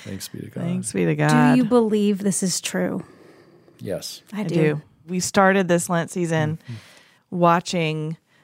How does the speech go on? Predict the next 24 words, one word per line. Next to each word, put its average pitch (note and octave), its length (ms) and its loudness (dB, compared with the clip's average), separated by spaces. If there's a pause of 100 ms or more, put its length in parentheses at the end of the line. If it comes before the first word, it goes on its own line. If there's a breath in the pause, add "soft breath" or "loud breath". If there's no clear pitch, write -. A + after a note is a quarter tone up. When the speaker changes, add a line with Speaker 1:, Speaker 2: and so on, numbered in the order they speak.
(120)
Speaker 2:
the F3+ 120 2
Lord F3 340 4
commission G3+ 580 0
Joshua D3+ 720 0 (260 soft breath)
to D#3+ 260 0
lead F3+ 480 6
his E3+ 160 0
people D#3 380 0
finally, D#3 1000 0 (520 soft breath)
you E3+ 140 -6
know, C#3+ 500 -4
to - 100 -18
cross E3+ 520 -2
the F3+ 120 -4
Jordan, D3+ 520 -2
go D3 240 0
Speaker 1:
Mm-hmm. - 100 -8
Speaker 2:
into F3 520 2
and D#3 120 -2
take D#3+ 260 0
Jericho D#3+ 640 4
and D3 180 0
begin D#3 440 2
to D3+ 440 0